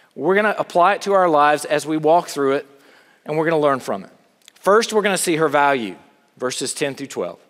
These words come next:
Then we're gonna see her character. We'll see that in the things that she does. We'll see the character come forward. We'll see some things that talks about what she says, how she girds herself. We'll see those things as well as part of her character. And then we'll get to the praise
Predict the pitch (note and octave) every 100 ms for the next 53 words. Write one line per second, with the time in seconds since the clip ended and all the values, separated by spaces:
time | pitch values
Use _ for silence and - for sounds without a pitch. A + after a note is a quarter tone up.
0 | _ _ _ _ _ - D#3 G3 G3+ F#3+
1 | F#3 E3 D#3 - F#3 C3 - - B2+ F#3+
2 | G3 A#3+ A3 G3 F#3+ F3 E3 G3+ G3 F3+
3 | - D#3+ D#3+ G2+ - D3+ D#3+ G3+ G3 G3
4 | F#3+ F#3+ F#3+ F#3 E3+ D3+ C3 C3+ - -
5 | - - _ F#3 F#3 A3 A3 G#3+ G3 F#3+
6 | - F#3 E3 F#3 D#3 E3+ - F3+ D#3 D3
7 | D#3 D3+ D#3+ - F3+ C3 C#3 D#3 - C#3+
8 | D3+ D3 D3+ - - _ D#3+ F#3 G3 F3
9 | D3 F3 F3 D#3+ D#3 D3+ D3+ C3+ D3 D3+
10 | D3 - D3 C#3+ C3+ D3 C3 E3+ D#3 E3+
11 | G3 G#3 F3+ F3 E3+ - E3+ C3 A#2 -